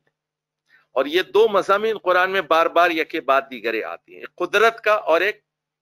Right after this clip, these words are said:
और एक इल्म का। अल्लाह, अल्लाह क्या है? अला कुल्ली शैइन कदीर है और बिकुल्ली शैइन अली, इल्म रखता है, कुदरत भी रखता है।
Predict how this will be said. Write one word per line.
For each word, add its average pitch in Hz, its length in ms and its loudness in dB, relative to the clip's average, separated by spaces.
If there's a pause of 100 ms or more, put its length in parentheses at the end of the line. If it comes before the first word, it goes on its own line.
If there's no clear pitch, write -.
(1080)
और 110 220 -10
एक 123 300 -10 (120)
इल्म 87 180 -14
का। - 400 -20 (480)
अल्लाह, 139 200 -6
अल्लाह - 360 -8
क्या 160 200 -4
है? 180 160 -6
अला 135 240 -4
कुल्ली 160 280 -10
शैइन 196 320 -6 (360)
कदीर 85 320 -10
है - 80 -20 (480)
और 131 200 0
बिकुल्ली 170 400 -4
शैइन 190 380 -6 (380)
अली, 156 240 -20 (540)
इल्म 240 260 2
रखता 240 360 4
है, 247 100 4
कुदरत 123 420 -6
भी 127 60 -14
रखता - 300 -18
है। - 60 -20